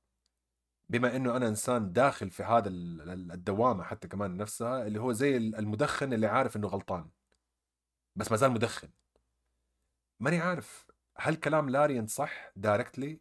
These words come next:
ولا هل كلام يوبي سوفت صح إنه اشتراك؟ هل أشتري ولا هل أشترك؟ إلى الآن ما زلت أسوي الاثنين. بس هل هذا الشيء ينطبق؟ وإلى الآن أنا بشوف، يعني، حتى كمان، يعني، من يوم ما طلع الشيء ده وأنا ما الجوجل سيرش حقي كله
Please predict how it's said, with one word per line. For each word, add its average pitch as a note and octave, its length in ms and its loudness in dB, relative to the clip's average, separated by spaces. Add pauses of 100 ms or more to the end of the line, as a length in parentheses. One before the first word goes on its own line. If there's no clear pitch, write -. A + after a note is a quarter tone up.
ولا G#2+ 300 -2
هل C3+ 80 -4
كلام B2+ 320 -2
يوبي B2 200 -2
سوفت - 320 -4
صح C3 220 -6
إنه C#3 100 -8
اشتراك؟ - 540 -10 (540)
هل C3 140 2
أشتري G#2 440 -6 (760)
ولا G#2+ 180 -2
هل C#3 80 0
أشترك؟ - 560 -10 (1080)
إلى E3+ 120 6
الآن E3+ 320 4
ما E3+ 120 2
زلت F3 180 -2
أسوي D#3+ 220 -2
الاثنين. C#3 360 -6 (1040)
بس - 200 2
هل C3+ 320 4 (420)
هذا B2 140 0
الشيء A#2+ 220 0
ينطبق؟ B2 500 -4
وإلى E3+ 180 2
الآن E3+ 340 0
أنا F3 80 0
بشوف، D#3+ 380 -4
يعني، A2+ 140 -4
حتى A#2 220 -8
كمان، C3+ 460 -2
يعني، A2 220 0
من A2 240 -2
يوم D#3+ 160 2
ما C#3 60 0
طلع D3 180 -2
الشيء C3+ 300 -2
ده D#3+ 160 2
وأنا D3 140 4
ما C#3 280 0
الجوجل B2 380 -2
سيرش - 300 -4
حقي C3+ 220 -6
كله D#3+ 400 -4